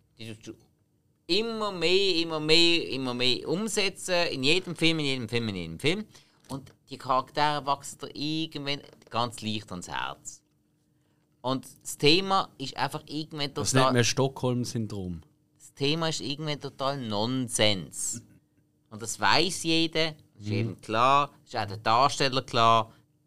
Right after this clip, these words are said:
Speaker 1: Dann tust du es einfach ausblenden und du verbringst Zeit mit diesen Charakteren. Und dann ist es schön.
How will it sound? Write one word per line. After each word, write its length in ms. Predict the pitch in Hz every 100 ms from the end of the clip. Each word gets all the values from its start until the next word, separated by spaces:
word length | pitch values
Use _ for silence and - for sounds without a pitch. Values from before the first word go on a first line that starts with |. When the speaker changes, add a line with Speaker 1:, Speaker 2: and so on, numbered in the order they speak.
| _ _
Speaker 1:
Dann 200 | 104 107 - _ _
tust 160 | - 107
du 40 | -
es 40 |
einfach 180 | 87 -
ausblenden 640 | 131 - 123 113 113 110
und 300 | 107 - _
du 40 | 107
verbringst 580 | - - 98 101 - -
Zeit 220 | 110 -
mit 160 | 101 90
diesen 180 | 90 82
Charakteren. 720 | 85 76 - 78 78 85 78 - _ _ _ _
Und 100 | _
dann 160 | - 311
ist 80 | 339
es 60 | -
schön. 340 | 330 349